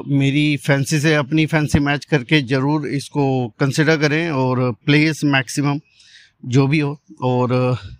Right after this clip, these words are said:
कलकत्ता में पहले आ जाते हैं। कलकत्ता पहली रेस चौबीस सौ मीटर क्लास फ़ोर की है, चार ही घोड़े हैं। अ, लास्ट टाइम एक नंबर सियान बहुत बढ़िया जीता था, but वेट का यहाँ पे मुझे लग रहा है कुछ इशू हो सकता है।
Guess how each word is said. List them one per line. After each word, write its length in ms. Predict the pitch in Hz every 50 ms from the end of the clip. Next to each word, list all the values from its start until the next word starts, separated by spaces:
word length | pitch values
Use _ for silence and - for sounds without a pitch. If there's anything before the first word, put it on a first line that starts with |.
| _ _ -
कलकत्ता 400 | - 160 139 180 156 - - 185
में 140 | 180 196 196
पहले 200 | 185 175 165 170
आ 100 | 170 156
जाते 200 | 147 147 139 160
हैं। 80 | 165 156
कलकत्ता 380 | - 143 123 147 139 127 160
पहली 340 | 151 - 143 135 131 147 151
रेस 380 | 139 151 156 156 147 - - _ _ _ _ - - - - - - - -
चौबीस 300 | - 147 147 147 147 -
सौ 80 | 165
मीटर 280 | 156 160 139 151 156 156
क्लास 720 | - _ _ - - 143 147 143 143 147 143 - - - - -
फ़ोर 180 | 147 151 151
की 160 | 139 - 147
है, 140 | 139 143 147 156 - - - - - - - - - - - - -
चार 220 | - 151 147 156
ही 60 | 185
घोड़े 240 | 190 180 185 180 185
हैं। 240 | 190 196 208 214 208
अ, 380 | - - 175 160 156 156 151 151
लास्ट 360 | 151 151 147 147 156 - -
टाइम 220 | 185 175 175 165
एक 160 | 165 170 147
नंबर 260 | 170 165 165 165 170 165
सियान 380 | - - 170 147 147 151 151
बहुत 180 | 143 139 143 135
बढ़िया 240 | 135 127 135 151 156
जीता 260 | 143 151 123 151 147
था, 80 | 156
but 240 | 151 143 147 120 -
वेट 360 | 147 139 117 123 143 147 -
का 100 | - 170
यहाँ 180 | 160 151 139 131
पे 140 | - 156 143
मुझे 220 | 147 143 131 143
लग 160 | 127 131 131
रहा 140 | 131 139 151
है 80 | 156 143
कुछ 340 | - _ - 147 - - 151
इशू 240 | 135 - - 143
हो 160 | 127 131 143 151
सकता 280 | - 165 127 - 143
है। 80 | 147